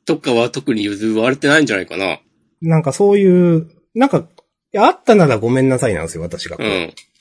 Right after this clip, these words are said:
Speaker 2: 今までこういうことをね、なんか匂わせるというか分かることが、説明があったならごめんなさいなんですけど、なかったなら、まあ、実際私は気づいていなくて、なんだろ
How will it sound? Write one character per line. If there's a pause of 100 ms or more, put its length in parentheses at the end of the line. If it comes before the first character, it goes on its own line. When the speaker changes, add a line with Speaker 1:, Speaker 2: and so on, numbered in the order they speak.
(200)
Speaker 2:
今
ま
で
こ
う
い
う
こ
と
を
ね、
な
ん
か
匂
わ
せ
る
と
い
う
か
分
か
る
こ
と
が、
説
明
が
あ
っ
た
な
ら
ご
め
ん
な
さ
い
な
ん
で
す
け
ど、 (1700)
な
か
っ (580)
た
な
ら、 (260)
ま
あ、
実
際
私
は
気
づ
い
て
い
な
く (200)
て、 (640)
な
ん
だ
ろ